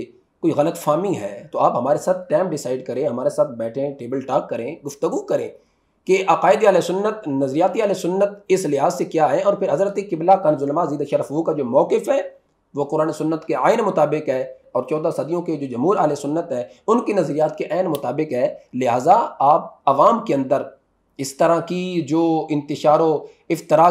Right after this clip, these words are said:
की एक फ़िज़ा कायम कर रहे हैं, वो कायम न करें। अगर आप इस पर अपनी तहकीक पेश नहीं कर सकते, तो कम अज़ कम आप खामोश रहें। मज़ीद अपने आप को आप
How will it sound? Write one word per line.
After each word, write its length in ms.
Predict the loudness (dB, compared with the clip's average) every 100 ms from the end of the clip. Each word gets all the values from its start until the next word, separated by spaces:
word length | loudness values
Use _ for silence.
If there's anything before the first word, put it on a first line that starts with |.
| 4
की 180 | 0 2
एक 220 | 2 0 -4
फ़िज़ा 340 | -4 2 2
कायम 240 | 4 2
कर 160 | 2 -2
रहे 240 | -2 -2 -2
हैं, 220 | -4 -6 -14 _ _ _ _ -8
वो 180 | -6 0
कायम 280 | 0 0 0
न 120 | 0
करें। 500 | 0 0 -2 -4 -8 _ _ _ _ -2
अगर 220 | 0 2 4
आप 220 | 6 4 2
इस 60 |
पर 160 | 2 4
अपनी 240 | 4 0 -2
तहकीक 540 | -2 -2 -8 -8 -2
पेश 180 | 0 0
नहीं 180 | 0 0
कर 160 | 0 0
सकते, 400 | 0 -6 -6 -6 -8 _ _
तो 60 | -4
कम 180 | -2
अज़ 140 | -2 0
कम 160 | 0 4
आप 140 | 2 4
खामोश 400 | 0 0 0 0
रहें। 320 | -2 -2 -6 -14 _ -2
मज़ीद 640 | 4 4 4 2 0 -4 -16 _
अपने 300 | 0 0 0 4
आप 280 | 4 4 -2
को 120 | -2
आप 600 | 2 4 2 0 -10 _